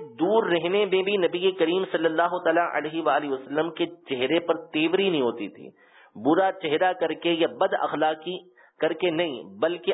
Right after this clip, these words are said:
اخلاق اپنی جگہ پر قائم رہتے، خوش اخلاقی اپنی جگہ پر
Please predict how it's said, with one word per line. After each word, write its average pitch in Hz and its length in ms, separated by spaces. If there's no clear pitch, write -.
اخلاق 143 560
اپنی 175 220
جگہ 156 280
پر 165 100
قائم 165 300
رہتے، 170 320
خوش 226 300
اخلاقی 156 580
اپنی 160 320
جگہ 151 120
پر 151 160